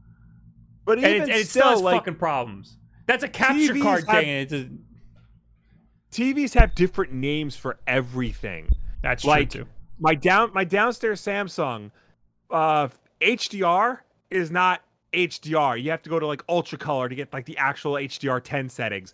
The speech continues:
Speaker 1: My s-, my L G up here is, like, I think Smart Vision. It's not called H D R. And then motion smoothing, which you should all turn off. Make sure it's turned off, is different on every television. You know, it, it's ridiculous.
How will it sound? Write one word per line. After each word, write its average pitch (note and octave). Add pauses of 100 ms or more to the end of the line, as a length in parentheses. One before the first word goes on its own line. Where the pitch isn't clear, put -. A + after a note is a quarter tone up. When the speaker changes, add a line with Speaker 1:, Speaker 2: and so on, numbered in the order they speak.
(200)
Speaker 1:
My D3
s-, -
my D3
L F3+
G D#3+
up E3
here F3 (180)
is, E3
like, C3+
I C#3
think C3+
Smart D#3+
Vision. F#3+
It's C3
not D#3
called D3+
H D3
D D3
R. D3+ (380)
And E3+
then E3
motion F3+
smoothing, F#3
which D#3+
you C#3+
should D#3+
all E3
turn E3+
off. D#3+ (380)
Make D3+
sure E3
it's D3+
turned D#3+
off, D#3
is B2+
different D3+
on D3+
every D3
television. C#3 (340)
You D3
know, C3+
it, E3
it's F3+
ridiculous. D3